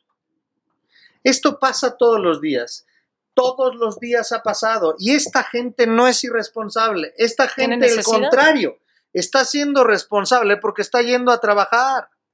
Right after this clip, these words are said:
Speaker 1: Y eso pasa todos los días. Y como bien lo dicen,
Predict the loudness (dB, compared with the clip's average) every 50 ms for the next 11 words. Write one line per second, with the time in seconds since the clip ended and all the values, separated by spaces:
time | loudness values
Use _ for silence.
0 | _ -20 -20 -20 _ _ 0 2 4 4 4 2 2 2 0 0 0 0 -4 -4
1 | -6 _ -2 0 0 0 0 -2 0 0 0 0 -2 -6 -6 -2 2 2 2 2
2 | 2 2 4 4 4 4 2 -2 -8 -6 -2 0 2 2 2 2 4 6 6 6
3 | 4 4 0 -2 -4 -4 -6 -8